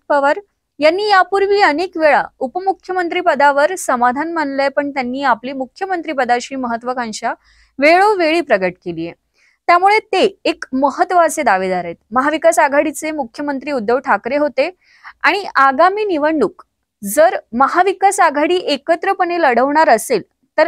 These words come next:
आपोआपच या आघाडीचे मुख्यमंत्री पदाचे उमेदवार म्हणून उद्धव ठाकरे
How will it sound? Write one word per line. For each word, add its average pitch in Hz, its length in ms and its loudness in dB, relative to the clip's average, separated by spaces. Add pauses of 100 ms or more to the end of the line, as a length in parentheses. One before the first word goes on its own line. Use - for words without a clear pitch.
(100)
आपोआपच 381 1000 2
या 330 140 4
आघाडीचे 285 560 2
मुख्यमंत्री 294 560 -8
पदाचे 285 440 0
उमेदवार 269 380 -2
म्हणून 277 320 -6
उद्धव 302 340 0
ठाकरे 349 380 0